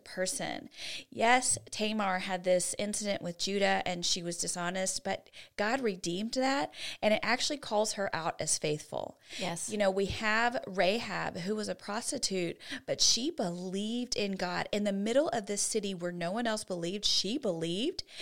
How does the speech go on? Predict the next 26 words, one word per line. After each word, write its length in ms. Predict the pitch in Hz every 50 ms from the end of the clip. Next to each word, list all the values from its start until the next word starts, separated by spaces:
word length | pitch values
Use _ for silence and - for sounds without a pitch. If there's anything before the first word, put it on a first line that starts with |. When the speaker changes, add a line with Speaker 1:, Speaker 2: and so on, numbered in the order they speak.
| - - - -
Speaker 1:
and 180 | - 202 190
she 220 | - - - 226 247
was 220 | 247 220 185 -
cour-, 360 | - - - - 220 196 - -
she 180 | - - 226 214
was 120 | 196 202
courageous, 500 | - - 180 165 170 180 196 202 190 -
and 100 | 180 170
she 80 | - 180
stood 220 | 170 - 180 -
Speaker 2:
She 80 | - 330
Speaker 1:
up 60 | 339
for 60 | -
Speaker 2:
put 60 | 494 539
Speaker 1:
those 80 | 466 320
Speaker 2:
her 40 |
life 300 | 240 208 190 202 226 247
Speaker 1:
men. 60 | 240 226
Speaker 2:
on 80 | 208 196
the 80 | 185
line 500 | 175 170 170 196 285 415 403 226 180 170 170
to 120 | - 185
save 340 | - - - 180 190 233 226
those 200 | - 180 170 -
spies. 600 | - - - 185 269 381 277 170 135 117 - -
Speaker 1:
Correct. 520 | - - 214 202 185 - - - - -